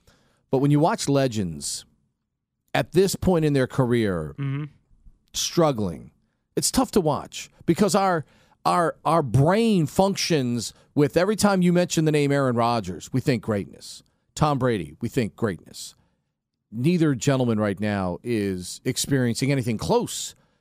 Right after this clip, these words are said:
Speaker 1: to that yesterday. I mean,
Speaker 2: Mm-hmm.
Speaker 1: and how, how,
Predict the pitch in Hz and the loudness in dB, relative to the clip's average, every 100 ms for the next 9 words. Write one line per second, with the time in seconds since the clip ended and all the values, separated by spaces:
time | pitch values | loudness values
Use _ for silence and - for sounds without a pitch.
0 | - - 120 98 85 - _ _ - 120 | -4 0 0 0 -2 -6 _ _ -2 -2
1 | 113 - 92 82 - - 143 151 147 135 | -2 -2 -2 -2 -6 -4 0 2 2 0
2 | 156 240 254 - _ - 175 254 214 | 2 0 -2 -8 _ -4 0 0 -4